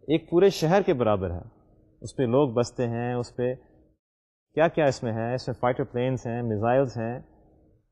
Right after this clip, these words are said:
and it has come to a standstill because of a computer۔ اور پھر کئی،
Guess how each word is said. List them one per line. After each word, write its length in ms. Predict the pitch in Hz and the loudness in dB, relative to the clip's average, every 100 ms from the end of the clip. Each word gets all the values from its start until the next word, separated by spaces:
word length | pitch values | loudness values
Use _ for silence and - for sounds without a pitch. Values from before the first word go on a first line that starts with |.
| _ _ _ _ _ _ - 120 | _ _ _ _ _ _ -6 -2
and 160 | 147 | 0
it 160 | 165 147 | 2 2
has 240 | 135 - | 0 0
come 100 | 170 | -2
to 160 | 196 165 | 2 0
a 180 | - 131 | 0 0
standstill 400 | 131 - 101 - _ _ - _ _ _ _ _ _ _ _ _ _ _ _ 113 | -2 -2 -8 -8 _ _ -20 _ _ _ _ _ _ _ _ _ _ _ _ -8
because 300 | - 123 131 | -2 0 2
of 140 | 170 - _ _ _ _ | -2 -6 _ _ _ _
a 120 | - 110 107 | -14 -8 -6
computer۔ 360 | 107 98 - - _ _ _ _ _ _ _ _ _ _ _ _ _ _ _ _ _ _ _ _ _ | -4 -6 -8 -20 _ _ _ _ _ _ _ _ _ _ _ _ _ _ _ _ _ _ _ _ _
اور 280 | - 120 170 - - _ _ _ _ _ _ - | -2 2 2 0 -12 _ _ _ _ _ _ -4
پھر 100 | 147 | -4
کئی، 440 | - 185 208 214 | 0 4 4 2